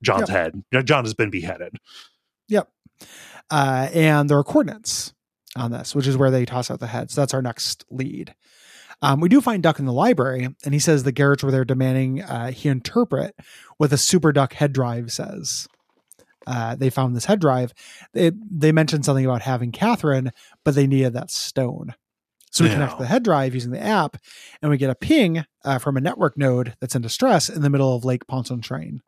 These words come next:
Speaker 2: Pontchartrain.
Speaker 1: Mm-hmm.
Speaker 2: Uh, so we have to head on out to that Pontchartrain.
Speaker 1: It's, <laughs> so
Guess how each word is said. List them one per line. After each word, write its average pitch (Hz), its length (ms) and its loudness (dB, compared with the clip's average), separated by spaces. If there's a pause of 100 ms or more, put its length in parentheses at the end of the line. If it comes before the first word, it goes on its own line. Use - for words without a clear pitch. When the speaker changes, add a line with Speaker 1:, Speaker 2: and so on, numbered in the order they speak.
(240)
Speaker 2:
Pontchartrain. 127 840 -4 (120)
Speaker 1:
Mm-hmm. - 460 -10
Speaker 2:
Uh, 151 120 4
so 175 120 0
we 170 40 6
have 156 80 2
to 156 60 -2
head 160 180 4
on 151 120 4
out 135 160 0
to 135 60 -4
that - 140 -6
Pontchartrain. 117 720 -8 (1040)
Speaker 1:
It's, 135 160 0
<laughs> - 480 -2
so - 560 -2